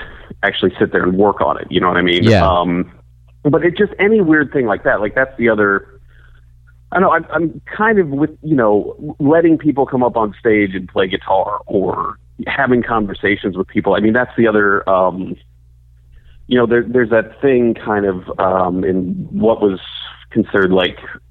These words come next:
Speaker 1: you know, eighties into nineties underground music of, like, we're, we're, we're the crowd.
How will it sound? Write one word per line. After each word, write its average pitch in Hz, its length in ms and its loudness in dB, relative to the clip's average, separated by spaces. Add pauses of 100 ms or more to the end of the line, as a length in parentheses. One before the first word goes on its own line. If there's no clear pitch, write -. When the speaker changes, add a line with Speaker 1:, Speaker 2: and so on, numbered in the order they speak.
(180)
Speaker 1:
you 104 160 2
know, 90 420 0
eighties 95 460 0 (180)
into 101 240 2
nineties 95 460 2
underground 98 480 0
music 98 280 -4
of, 92 100 0
like, 92 360 0 (1080)
we're, 127 280 4 (280)
we're, 117 600 0 (120)
we're 123 360 2
the 104 100 -6
crowd. - 460 -4